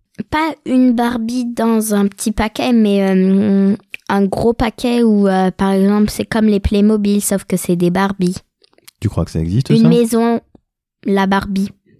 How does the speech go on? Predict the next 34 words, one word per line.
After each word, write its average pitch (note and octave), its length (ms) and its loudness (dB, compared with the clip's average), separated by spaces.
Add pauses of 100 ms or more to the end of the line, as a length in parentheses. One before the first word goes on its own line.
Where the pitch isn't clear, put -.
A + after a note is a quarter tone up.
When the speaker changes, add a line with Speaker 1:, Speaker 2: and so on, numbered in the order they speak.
(160)
Speaker 2:
Ça - 160 -6
Speaker 1:
Une - 40 0
Speaker 2:
existe ? G3 220 4
Speaker 1:
maison, G3 380 0 (100)
oui. C4+ 280 2 (220)
Speaker 2:
T'as F#2 100 -6
déjà G2 240 0
vu F#2+ 120 0
ça ? B3 200 -4 (220)
Speaker 1:
Oui, G#3+ 240 0 (240)
j'ai G3 180 0
une F#3+ 140 2
amie G3+ 220 2
qui - 160 -4
a F#3+ 60 -2
ça. F#3+ 260 -4 (280)
Speaker 2:
D'accord, D#2+ 520 -2
ok, - 180 -4
très D2 160 -4
bien. - 100 -6
Donc, A#1 220 -6
les A2+ 140 0
Barbies, G2 360 -4
ok. G2+ 200 -6
Et - 520 -6
tu - 120 -6
disais A#2+ 240 0
des G#2+ 80 2
Speaker 1:
Euh, G2 160 2
Speaker 2:
Lego. G#2 320 2
Speaker 1:
un - 100 -4
camping-car G#3+ 1080 -2
de E3+ 200 -2
Barbie G#3 680 -2